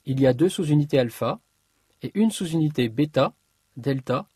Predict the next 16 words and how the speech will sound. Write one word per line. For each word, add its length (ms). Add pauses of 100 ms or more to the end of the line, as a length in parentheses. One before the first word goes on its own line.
(480)
gamma 460 (460)
ou 120
epsilon. 580 (920)
La 80
sous-unité 640
epsilon 800
est 160
exprimée 400
chez 140
l'adulte. 500 (680)
La 120
sous-unité 640
gamma 500 (140)
l'est 140
chez 180
l'embryon 520